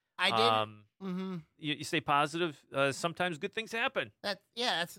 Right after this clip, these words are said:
Speaker 1: really
Speaker 2: <laughs>
Speaker 1: all we have.
Speaker 2: Crossing our fingers.
Speaker 1: That's what we're all crossing our fingers. You know what I mean? But the good news is, you know what I mean, some sense of normalcy starting next week, you know, with practices and
Speaker 2: Yeah,
Speaker 1: all
Speaker 2: yeah.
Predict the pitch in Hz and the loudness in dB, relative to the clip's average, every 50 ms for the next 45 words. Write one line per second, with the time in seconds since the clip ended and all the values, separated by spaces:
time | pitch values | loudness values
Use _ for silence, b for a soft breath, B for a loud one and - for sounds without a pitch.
0 | - _ - 196 220 247 254 254 240 - 190 202 214 208 202 180 165 165 175 185 | -6 _ 0 2 4 6 6 6 8 8 8 8 8 6 4 2 2 4 4 4
1 | 180 165 208 196 196 196 - - - 208 180 - - - 208 185 - - 170 208 | 6 6 8 8 8 8 6 4 -2 -4 -4 -4 -4 -4 -4 -4 -4 -6 -8 -8
2 | 208 - - - - - 202 214 - - 226 208 190 190 185 180 185 202 214 214 | -8 -10 -10 -10 -6 -4 -4 -4 -6 -8 -14 -14 -10 -6 -2 2 2 2 2 2
3 | - - 226 220 220 - 233 220 220 202 - - 214 208 202 196 196 185 180 - | 2 2 2 2 2 0 -2 -4 -4 -4 -4 -4 -4 -4 -2 -2 -4 -4 -4 -6
4 | 185 180 185 190 185 180 175 180 175 - _ _ _ _ _ _ _ _ _ - | -4 0 0 0 0 0 -2 -4 -6 -6 _ _ _ _ _ _ _ _ _ 2
5 | 196 190 190 - 190 165 - 208 220 240 254 262 262 254 208 202 214 214 208 202 | 2 2 2 2 -4 -2 2 2 2 4 4 2 2 2 0 0 0 0 0 -2
6 | 190 196 214 202 190 190 190 190 190 185 185 185 170 - 185 175 - - 202 202 | -4 -6 -6 -4 -2 0 2 2 0 0 -2 -4 -6 -6 -8 -10 -8 -6 -6 -6
7 | 202 - - 214 202 190 185 185 190 185 - - 185 - - 196 180 175 175 175 | -4 -6 -4 -2 0 2 2 0 -2 -4 -8 -10 -10 -8 -6 -6 -6 -4 -4 -6
8 | 175 165 - - 175 180 180 175 - _ 190 175 165 165 170 170 160 160 - - | -6 -8 -8 -6 -4 -4 -4 -4 -6 _ -6 -4 -2 0 0 -2 -2 -4 -4 -4
9 | 165 156 160 160 - 165 - - 165 147 147 185 190 170 139 135 139 139 135 123 | -4 -4 -4 -8 -12 -14 -12 -10 -6 -2 0 2 4 6 6 6 6 4 4 2
10 | 110 | 0